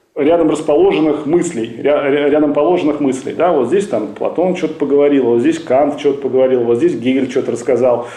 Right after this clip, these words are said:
вот здесь там Декарт такую, э, прокинул такую мысль. А никакой связи между этим нет. Вот туда же можно этот структурализм, наверное, подсунуть. Но если мы говорим о науке, то мы, во-первых, систематизируем все эти подходы, то есть мы прямо делим на,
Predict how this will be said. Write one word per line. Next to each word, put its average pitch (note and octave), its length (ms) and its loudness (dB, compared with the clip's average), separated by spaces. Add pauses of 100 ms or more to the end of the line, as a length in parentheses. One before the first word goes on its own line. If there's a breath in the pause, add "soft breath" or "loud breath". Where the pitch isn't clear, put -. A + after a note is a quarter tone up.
(300 loud breath)
вот B2 120 0
здесь E3+ 160 2
там B2+ 180 0
Декарт B2 560 0
такую, B2+ 680 2
э, - 40 -6
прокинул C3+ 420 0
такую B2+ 340 0
мысль. A#2+ 340 0 (100)
А C3+ 80 0
никакой E3 280 2
связи G3+ 380 0
между D3+ 300 2
этим F#3 280 0
нет. A#2 220 -2
Вот G3 200 0
туда D#3 220 2
же D3 100 0
можно C#3+ 300 0
этот C3 120 0
структурализм, D3 800 -2 (360 loud breath)
наверное, C3 1160 2
подсунуть. A2+ 540 -4
Но D3+ 260 2
если E3 400 0
мы E3 160 2
говорим D#3+ 460 2
о E3 160 2
науке, E3 500 2
то D3 220 0
мы, E3+ 160 2
во-первых, D#3+ 480 0
систематизируем F3+ 840 0
все D#3 220 0
эти D3 120 0
подходы, C#3+ 480 0
то B2+ 100 0
есть B2 120 -2
мы G3 240 0 (300 loud breath)
прямо D3+ 340 2
делим C#3+ 520 2
на, C3+ 360 0